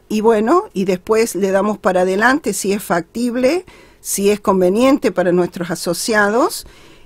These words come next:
este, pero trabajamos, somos un gran equipo y sobre todo somos unidos,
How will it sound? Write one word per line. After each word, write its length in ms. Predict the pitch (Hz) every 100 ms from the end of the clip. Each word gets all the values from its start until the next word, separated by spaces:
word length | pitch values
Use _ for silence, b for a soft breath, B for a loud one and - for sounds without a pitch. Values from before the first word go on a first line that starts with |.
| -
este, 420 | 180 185 - 185
pero 240 | 220 214
trabajamos, 640 | 214 220 214 208 294 330 359
somos 260 | 320 311
un 120 | 277 254
gran 240 | 285 320
equipo 560 | 311 - 185 - 156 160
y 100 | 202
sobre 280 | 208 226 226
todo 300 | 226 330 349
somos 320 | 330 254 262 226
unidos, 680 | 214 175 147 151 - -